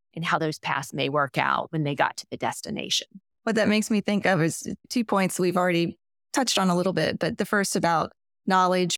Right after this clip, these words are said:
Speaker 2: being powerful, being able to empower our clients. So taking that situation, as you said, the choice was not a financial one. It was a qualitative one because the plan helped them see they had the resources they needed to be able to accomplish whatever they wanted to.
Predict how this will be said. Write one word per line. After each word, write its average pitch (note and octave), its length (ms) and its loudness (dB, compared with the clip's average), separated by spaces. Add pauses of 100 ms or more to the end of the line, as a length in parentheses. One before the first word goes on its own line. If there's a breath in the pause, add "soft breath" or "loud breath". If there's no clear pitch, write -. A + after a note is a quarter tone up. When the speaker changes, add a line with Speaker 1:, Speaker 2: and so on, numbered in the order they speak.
Speaker 2:
being G#3+ 220 2
powerful, A#3 520 2
being G3 160 0
able F#3 180 2
to F3 120 0
empower F3+ 420 2
our E3 140 0
clients. E3+ 560 0
So F3 200 0 (460)
taking G3+ 380 0
that - 180 2
situation, F3 1000 0
as F3 120 -4
you F3+ 80 0
said, F3+ 480 0
the E3 100 -2
choice G3 500 -2 (360)
was F3+ 140 -2
not E3 200 4
a E3 60 0
financial E3+ 500 0
one. D#3 240 4
It E3 80 2
was F3+ 140 0
a F#3+ 80 -2
qualitative F3 640 0
one E3 260 0
because E3 340 -4 (400)
the F3+ 80 -2
plan F#3+ 340 0
helped F3+ 300 0
them E3 200 2
see E3 520 -2 (260 loud breath)
they - 160 -2
had F#3 200 2
the E3+ 80 2
resources D#3 680 0
they D#3 140 0
needed C#3 320 0
to - 80 -10
be E3+ 80 2
able D#3+ 140 2
to D#3 40 2
accomplish D#3 500 0
whatever E3 340 0
they D3+ 120 2
wanted - 340 0
to. - 240 -4